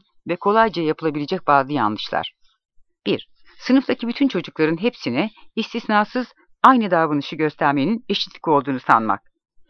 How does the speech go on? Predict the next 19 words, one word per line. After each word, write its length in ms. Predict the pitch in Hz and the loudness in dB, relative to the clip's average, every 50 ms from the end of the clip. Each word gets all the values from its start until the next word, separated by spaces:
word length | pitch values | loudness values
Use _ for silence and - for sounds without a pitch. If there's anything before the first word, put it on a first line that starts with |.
| _ _ - | _ _ -4
Eşitliği, 600 | - 190 - - 202 - - 123 127 147 226 254 - _ _ - | -4 -2 -2 -2 -4 -6 -4 -2 -2 0 0 -2 -4 _ _ -6
ihtiyaçların 600 | 202 190 - - 226 233 233 - - 240 240 262 | -6 -4 2 4 4 4 4 2 0 0 2 2
karşılanmasında 760 | - - 202 190 185 - 208 180 180 180 170 - - 180 165 | 4 4 2 2 2 2 0 0 2 0 -2 -4 -4 -6 -4
eşitlik 400 | - 156 - - 196 - 214 - | -4 -2 -4 -6 -6 -8 -6 -2
olarak 280 | 170 147 147 156 151 - | -2 0 0 0 -2 -4
düşünmek 400 | - - - 151 147 139 131 - | -8 -10 -6 -4 -2 -2 -2 -2
gerekir. 400 | - 135 120 120 - - 120 - _ _ _ _ _ _ _ _ _ _ - | -2 -2 -2 -2 -4 -6 -8 -8 _ _ _ _ _ _ _ _ _ _ -10
İhtiyaçları 540 | 165 160 - 220 214 214 - - 220 208 | -10 -4 0 0 0 0 0 -2 -4 -4
farklı 340 | 220 - 214 190 - - 254 | 2 2 2 2 4 4 4
olan 260 | 262 233 185 147 139 | 4 4 4 4 2
çocuklara 520 | 143 - 143 127 139 - - 110 113 143 202 220 - _ _ - _ _ _ _ _ _ _ | 2 -2 -6 -8 -8 -6 -4 -2 0 -2 -2 -4 -8 _ _ -20 _ _ _ _ _ _ _
eşitlik 440 | - 185 - - 220 - 269 - - | -4 -2 -2 -4 -6 -4 -4 -2 -2
adına 320 | 185 143 151 139 139 185 - | 0 0 0 0 0 0 -2
ihtiyaçlarından 800 | - 190 - - 214 214 220 - - 226 220 233 226 220 220 214 | -4 -8 -4 -2 -2 -2 -2 0 -2 0 0 2 2 2 4 6
az 220 | 160 202 233 233 - | 6 6 4 4 0
ya 120 | - 185 185 | -2 0 0
da 80 | 202 | 0
fazla 360 | 196 - 185 185 185 180 220 180 | 2 4 4 4 4 2 0 0
vermek 380 | 170 143 135 147 135 - - | 0 2 2 2 0 -2 -8